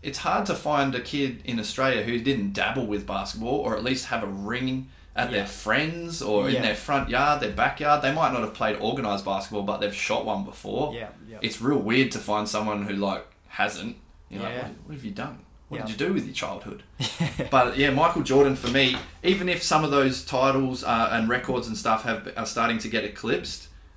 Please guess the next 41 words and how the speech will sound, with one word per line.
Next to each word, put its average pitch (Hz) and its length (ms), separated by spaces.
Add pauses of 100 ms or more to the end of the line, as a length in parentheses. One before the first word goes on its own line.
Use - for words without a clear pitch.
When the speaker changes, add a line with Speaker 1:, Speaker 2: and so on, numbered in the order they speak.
(120)
Speaker 1:
I 113 120
just 113 180
feel 120 180
like 113 240
the - 180
impact 131 460
that 110 200
he 117 160
had, 110 440
Speaker 2:
Yeah. 120 200 (260)
Speaker 1:
um, 104 480
as 101 160
being, 117 280
like, 107 440 (440)
the 110 60
first 127 360
modern 117 540 (180)
era 113 400
sort 110 220
of 101 80
superstar. 101 1040 (500)
I 135 120
don't 113 100
know, 117 180
he 120 140
just, 117 400
he 139 120
put 151 200
basketball 110 480
on 92 100
the 90 60
map. 101 340 (400)
Speaker 2:
Yep. 127 240 (220)
Speaker 1:
Um, 98 580 (300)
well, 107 240
for 101 320
us - 240
anyway, 104 300
for - 200
our 107 120
generation, 104 680